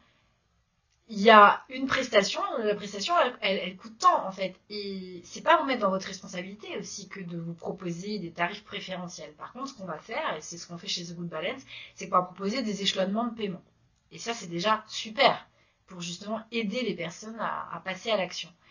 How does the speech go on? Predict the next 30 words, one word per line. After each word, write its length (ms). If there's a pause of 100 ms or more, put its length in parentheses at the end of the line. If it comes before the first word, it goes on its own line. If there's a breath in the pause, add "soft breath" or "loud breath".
(760 loud breath)
Et 100
ça, 220
c'est 160
vous 100
mettre 220
dans 100
votre 280
autonomie. 460 (280)
Et 60
c'est 160
vous 120
responsabiliser. 800 (760 loud breath)
C'est 420
vous 180
considérer, 720 (220)
c'est 180
avoir 480
vraiment 300
des 100
rapports 320
horizon-, 460 (100)
horizontaux 580 (460 soft breath)
et 160
vous 140
considérer 480
comme 160
quelqu'un 300
qui 160
est 80
capable 580